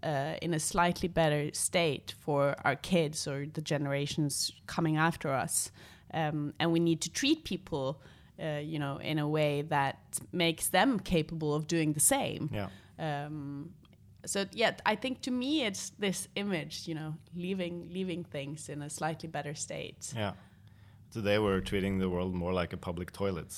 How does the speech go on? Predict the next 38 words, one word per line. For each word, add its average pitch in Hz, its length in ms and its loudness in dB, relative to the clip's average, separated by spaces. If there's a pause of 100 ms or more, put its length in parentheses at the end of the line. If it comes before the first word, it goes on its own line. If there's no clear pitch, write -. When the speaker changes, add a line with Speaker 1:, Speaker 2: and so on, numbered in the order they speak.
Speaker 1:
Exactly. 185 680 -2
Speaker 2:
Where, 90 200 -4
uh, 160 220 -6
where 82 180 -4
we 85 100 -4
don't 87 200 -4
care 87 240 -2
who's 85 480 -8
coming 85 280 -6
next. - 420 -10
Speaker 1:
Yeah. 220 220 2 (300)
Speaker 2:
<laughs> - 220 -2
Speaker 1:
Yeah. 220 220 2 (1040)
Speaker 2:
Which 113 180 -2
is 95 140 -2
really 110 180 6
bad. 95 300 6
I 87 100 0
mean, 87 340 -4 (160)
that's 143 160 -2
a 143 60 2
good 123 140 0
picture, 110 440 2
I 85 160 2
think, 98 320 -8
to, 90 400 -2 (240)
a 98 80 -2
way 92 260 2
to 95 120 -6
see 87 200 -4
it. 95 160 -6 (680)
And, 92 180 -2
uh, 80 240 -2 (400)
it 101 120 -2
is 131 160 2
possible 95 440 0
to - 140 -12
do. 87 180 -6